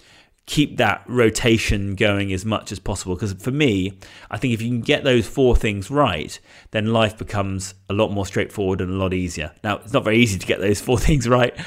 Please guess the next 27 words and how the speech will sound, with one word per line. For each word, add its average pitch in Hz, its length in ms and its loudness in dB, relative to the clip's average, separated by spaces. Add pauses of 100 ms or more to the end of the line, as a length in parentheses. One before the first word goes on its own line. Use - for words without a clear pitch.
(340)
Um, 110 520 0
I 120 100 0
think 110 120 0
everyone's 107 500 0
striving 104 640 -2
towards 104 400 -2
that, - 260 -4
but - 380 -4 (500)
I - 60 -12
think 120 180 -4
if - 140 -8
you 120 80 0
focus 117 600 -2 (280)
and 98 140 -4
you, 98 180 -4 (140)
and 107 100 -4
you 104 60 -4
try 117 220 2
and 95 160 -4
balance 113 440 0
out 127 220 2
those 98 220 -2
elements, 95 560 -2 (440)
then, 101 340 0
um, 95 600 -2 (880)
uh, 87 320 -2
then 110 320 -6